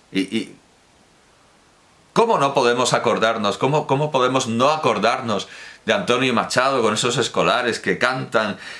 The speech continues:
y es-, esas escuelas en las que se cantaba? Y Quintiliano, con la autoridad de César, dice: "No, no, ¿qué es esto de cantar? No, porque si, si lo que estás,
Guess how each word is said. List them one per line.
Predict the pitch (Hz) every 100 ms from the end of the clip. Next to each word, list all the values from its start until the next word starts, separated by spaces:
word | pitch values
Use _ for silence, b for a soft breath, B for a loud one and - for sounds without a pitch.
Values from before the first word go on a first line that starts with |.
| B
y | 104
es-, | 104 117
esas | 123 113 131 127 -
escuelas | - - 139 139 135
en | 120
las | 104
que | - 95
se | 98
cantaba? | 92 78 73 123 139 110 80
Y | 76
Quintiliano, | 82 76 80 85 147 127 127 - B B B
con | 78
la | 80
autoridad | 76 67 67 78 104
de | 113
César, | 123 117 123 110
dice: | - 76
"No, | 71 85 117
no, | 113 160
¿qué | 85
es | - 104
esto | - 120 107
de | 95 90
cantar? | 85 - - 78 - - b b b b b -
No, | 87 -
porque | 82 85 95
si, | - 127 113 107
si | - 107
lo | 110
que | 110
estás, | - 196 226